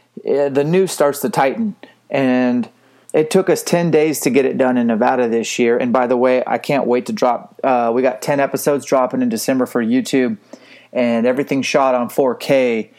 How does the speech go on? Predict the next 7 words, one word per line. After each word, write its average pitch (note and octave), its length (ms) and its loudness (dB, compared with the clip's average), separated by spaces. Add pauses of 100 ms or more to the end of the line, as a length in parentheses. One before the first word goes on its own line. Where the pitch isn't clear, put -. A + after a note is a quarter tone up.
(400)
and, A#2+ 520 0
uh, A2+ 300 -2
some D#3+ 220 -2
of D#3 60 0
the C3+ 60 -2
best B2+ 240 0
footage, B2 460 -2